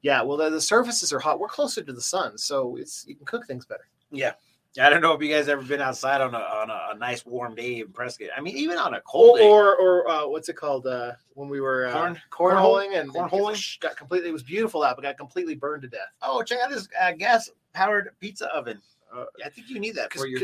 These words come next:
Speaker 1: 'cause
Speaker 2: thing.
Speaker 1: gas is so cheap right now.
Speaker 2: Yes.
Speaker 1: Okay.
Speaker 2: I think this is propane.
Speaker 1: Okay.
Speaker 2: Is propane
Speaker 1: Propane,
Speaker 2: still
Speaker 1: no,
Speaker 2: cheap?
Speaker 1: propane is not cheap either.
Speaker 2: Whoa, that
Speaker 1: Everything has
Speaker 2: sucks.
Speaker 1: gone up, uh, when it comes to those kind of things.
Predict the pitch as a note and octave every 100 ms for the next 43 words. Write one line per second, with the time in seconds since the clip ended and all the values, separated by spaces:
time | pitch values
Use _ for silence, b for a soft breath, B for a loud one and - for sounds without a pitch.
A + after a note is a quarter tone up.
0 | - D#3 C#3+ D3+ D3+ D#3+ B2+ - C3+ -
1 | B2+ - - _ _ _ A#2 A#2+ F2+ -
2 | - _ - - F3+ A3 F#3 D#3+ - G#2
3 | _ - - C3+ - - _ - C3+ C3
4 | D#3+ F#3+ D#3 D#3+ D#3+ E3 E3 E3+ C#3+ C3
5 | B2+ - B2+ B2 G#2+ G2 _ - - A#2+
6 | G2+ F2 D3+ F3 G3+ F#3+ F3 D3+ B2+ C#3
7 | B2+ A#2+ A2+ - - C3 B2 A#2+ B2 B2
8 | - C3 B2 - A#2+ A#2 A#2 A2+ - A2
9 | A2+ - - -